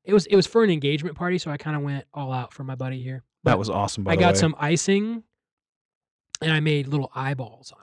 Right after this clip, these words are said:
Speaker 1: all of 'em.
Speaker 2: Whoa.
Speaker 1: So, like, awesome. But then I'm like, "What do I do with all the blue and brown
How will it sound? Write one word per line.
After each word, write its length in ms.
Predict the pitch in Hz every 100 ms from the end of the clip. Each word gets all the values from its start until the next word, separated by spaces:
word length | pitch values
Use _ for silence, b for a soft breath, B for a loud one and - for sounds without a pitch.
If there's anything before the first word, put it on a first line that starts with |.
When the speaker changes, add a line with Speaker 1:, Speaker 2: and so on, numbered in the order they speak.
| 117
Speaker 1:
all 180 | 95
of 60 | 92
'em. 80 | 101 92 _ _ _ _ _
Speaker 2:
Whoa. 300 | - - - -
Speaker 1:
So, 100 | 175
like, 200 | 160 139
awesome. 320 | 165 165 -
But 100 | 151
then 140 | 247 277
I'm 100 | 165
like, 220 | 135 -
"What 120 | 156
do 100 | 254
I 120 | 302
do 680 | 135 123 175 185 104 107 127 _ _ _ _ _ _
with 580 | 120 139 135 - - _ _ _ _ _ _ _ _ _ _ _
all 200 | - 143
the 80 | 151
blue 460 | 127 117 143 143 147
and 120 | 135
brown 600 | 127 123 139 139 139 131